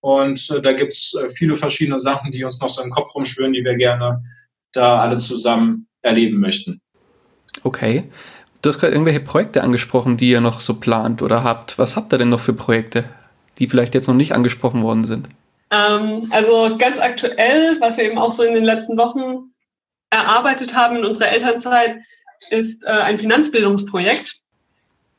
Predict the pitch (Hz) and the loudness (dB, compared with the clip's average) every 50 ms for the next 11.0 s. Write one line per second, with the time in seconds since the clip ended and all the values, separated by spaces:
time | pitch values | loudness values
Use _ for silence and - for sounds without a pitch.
0 | _ - 214 254 - - - 165 214 214 - 202 202 196 190 202 240 240 233 226 | _ -6 -6 -4 -6 -4 -4 -6 -6 -6 -4 -2 2 4 4 4 4 4 4 4
1 | 226 226 220 214 214 233 240 254 254 247 233 240 233 247 247 254 247 240 233 240 | 4 4 2 2 2 2 2 4 4 2 4 4 2 2 2 0 -2 -2 -2 0
2 | 240 - 226 226 226 233 277 302 311 311 302 - 320 294 302 311 294 - - 302 | -2 -2 -2 -2 -2 0 0 2 2 2 0 0 0 0 0 0 0 0 0 0
3 | 302 294 247 220 214 220 226 226 - - 240 226 226 220 226 226 220 - - - | 2 4 4 2 2 0 -2 -4 -4 -4 -4 -2 -2 -4 -4 -6 -12 -18 -20 -20
4 | _ _ - 233 220 220 220 220 226 262 302 302 277 277 311 302 285 302 294 285 | _ _ 0 0 2 2 2 2 2 4 2 2 0 0 -2 -2 0 -2 0 0
5 | 302 311 311 320 311 311 - 240 233 226 - - 240 240 240 240 269 302 302 - | 2 2 2 0 0 -2 -2 0 2 2 2 2 0 0 0 0 0 0 -2 -2
6 | 311 302 285 285 294 294 294 269 240 214 220 214 - 226 226 233 240 233 - 220 | -4 0 2 2 2 2 0 -2 -2 -2 -4 -4 -2 0 2 2 2 0 0 -2
7 | 214 214 214 - - - - - 214 208 208 208 208 208 202 202 202 202 202 - | -2 0 -2 -4 -8 -10 -4 0 2 2 2 2 0 -2 -2 -4 -6 -6 -4 -2
8 | 196 170 202 202 196 202 - 262 269 - - 285 247 247 - 220 208 - - - | 0 0 0 0 0 0 -2 -2 -2 -2 -2 0 2 2 2 2 -2 -6 -8 -8
9 | 214 202 214 214 247 285 294 330 349 381 415 - _ _ _ _ _ _ _ _ | -6 -2 0 2 2 2 2 2 0 0 -2 -6 _ _ _ _ _ _ _ _
10 | _ _ - 214 208 202 208 208 214 214 202 190 - - - - - 160 117 - | _ _ 0 0 0 0 -2 -2 -2 0 0 0 0 -2 -2 -2 0 -2 -2 -2